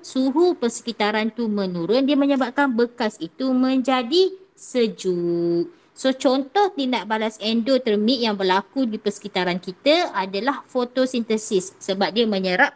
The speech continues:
tenaga, ah, cahaya matahari. So, dah tahu cahaya matahari tu mengandungi tenaga haba. Penguraian logam karbonat.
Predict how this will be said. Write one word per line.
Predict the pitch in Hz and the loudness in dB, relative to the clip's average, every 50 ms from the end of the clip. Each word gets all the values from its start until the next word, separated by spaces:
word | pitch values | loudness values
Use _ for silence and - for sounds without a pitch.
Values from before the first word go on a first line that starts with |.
| _ | _
tenaga, | - 220 208 202 185 185 185 - 269 302 339 381 359 - _ _ _ _ _ _ _ _ _ _ _ - | -8 -6 -4 -4 -4 -4 -4 0 0 2 2 2 -2 -4 _ _ _ _ _ _ _ _ _ _ _ -10
ah, | 185 180 175 175 175 175 175 175 175 175 170 165 165 170 185 - | -8 -6 -6 -6 -6 -4 -4 -4 -4 -4 -4 -2 -4 -4 -4 -4
cahaya | 226 220 226 214 214 208 | -2 0 0 0 0 0
matahari. | 208 190 190 196 202 196 180 175 180 180 175 - | -2 -4 -4 -2 -2 -2 -2 -2 -4 -6 -6 -6
So, | 220 | -4
dah | 208 202 196 | -4 -4 -2
tahu | - 196 214 285 311 | -2 -2 0 0 0
cahaya | - 254 233 226 208 | 0 0 0 0 -2
matahari | 202 190 190 - 185 190 196 190 202 208 | -2 -4 -4 -4 -4 -2 -2 -2 -4 -4
tu | - 302 302 | -4 -4 -2
mengandungi | 269 240 220 214 196 190 190 202 233 269 269 | -2 -2 -2 -4 -4 -4 -4 -2 -2 -4 -4
tenaga | - 208 196 185 185 190 254 294 302 | -2 -4 -4 -4 -2 0 2 2 2
haba. | 233 226 196 175 165 - 175 170 165 165 170 185 175 _ _ _ _ _ _ _ _ - _ _ _ _ _ - | 2 0 -4 -4 -4 -6 -6 -6 -4 -4 -6 -8 -12 _ _ _ _ _ _ _ _ -20 _ _ _ _ _ 2
Penguraian | 285 262 247 - - 233 220 202 202 196 202 226 254 277 285 285 285 _ _ _ _ _ _ _ _ _ _ - 214 | 2 2 2 0 -2 0 0 2 2 2 2 2 2 0 0 -2 -6 _ _ _ _ _ _ _ _ _ _ -2 0
logam | 214 214 208 208 220 208 208 208 202 | 2 2 2 2 0 0 0 -2 -6
karbonat. | - - 180 165 160 - 160 160 190 269 311 | -4 -4 -2 -2 -2 -6 -6 -2 0 0 0